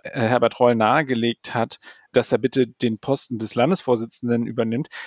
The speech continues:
dass sie auch grundsätzlich darauf hingewiesen hat, dass dieses Amt ja durchaus auch eine Frau ausüben könnte.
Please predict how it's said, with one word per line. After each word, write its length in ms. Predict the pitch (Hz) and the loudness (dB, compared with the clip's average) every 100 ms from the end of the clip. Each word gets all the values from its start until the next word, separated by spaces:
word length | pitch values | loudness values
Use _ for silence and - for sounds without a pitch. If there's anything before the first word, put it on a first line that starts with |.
| - | -4
dass 160 | 127 - | -2 -2
sie 220 | 131 - | -4 -2
auch 220 | 123 123 | 2 2
grundsätzlich 460 | - 135 135 131 143 | 4 2 4 0 2
darauf 240 | 135 123 | 4 4
hingewiesen 420 | 131 131 123 127 127 | 2 -2 -2 0 2
hat, 120 | 131 - | 0 0
dass 180 | 127 | -2
dieses 260 | - 123 117 | -2 -6 -4
Amt 160 | 127 143 | -4 -2
ja 80 | |
durchaus 380 | 127 135 151 123 | 0 0 2 0
auch 100 | - | -2
eine 300 | - 123 117 | -4 -4 -4
Frau 320 | - 156 175 | -2 4 4
ausüben 460 | 98 110 - 110 104 | 4 0 -4 -8 -8
könnte. 400 | - 104 107 107 | -4 -4 -4 -12